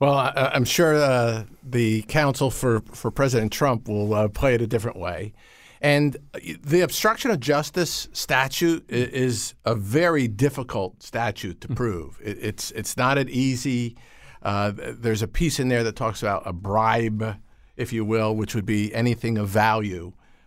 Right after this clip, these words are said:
Speaker 1: uh, provided in exchange for. And, uh,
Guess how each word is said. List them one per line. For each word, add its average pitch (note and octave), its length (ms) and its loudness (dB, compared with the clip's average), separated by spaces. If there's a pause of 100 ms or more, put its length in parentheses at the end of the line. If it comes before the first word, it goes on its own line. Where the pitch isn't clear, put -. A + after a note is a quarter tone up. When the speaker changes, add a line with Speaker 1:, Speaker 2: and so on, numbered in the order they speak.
Speaker 1:
uh, F#2+ 220 -4
provided A2+ 600 0
in G#2 140 -4
exchange C3+ 560 0
for. D2 320 -10 (340)
And, C3 380 2
uh, B2+ 360 2